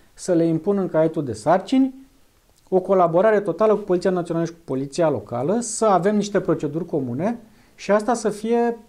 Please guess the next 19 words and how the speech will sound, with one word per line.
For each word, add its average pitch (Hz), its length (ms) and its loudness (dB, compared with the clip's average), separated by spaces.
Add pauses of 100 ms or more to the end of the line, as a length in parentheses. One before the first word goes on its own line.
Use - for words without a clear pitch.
(220)
la 185 140 -6
nivelul 208 320 -2
întregului 220 400 -2
sector. 208 420 -4 (1400)
Lucrul 214 280 -2
ăsta 208 140 0
se 190 120 -4
va 165 140 4
face 180 480 0 (320)
integrat 175 460 0
cu 185 80 -8
sistemul 170 440 -4
de 151 340 0
supraveghere 143 1120 -4 (680)
video 208 560 2
și 226 920 -4
școlile 220 760 -2
vor 180 220 0
fi 214 600 -2